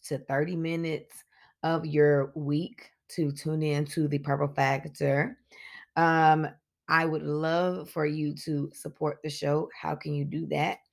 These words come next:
You could review the show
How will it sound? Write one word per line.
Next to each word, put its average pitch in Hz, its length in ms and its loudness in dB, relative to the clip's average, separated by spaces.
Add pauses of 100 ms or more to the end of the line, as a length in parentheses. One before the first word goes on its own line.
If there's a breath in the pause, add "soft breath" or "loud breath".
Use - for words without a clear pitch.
(380 soft breath)
You 170 240 0
could 147 580 4
review 180 460 -2
the 226 100 -2
show 190 480 0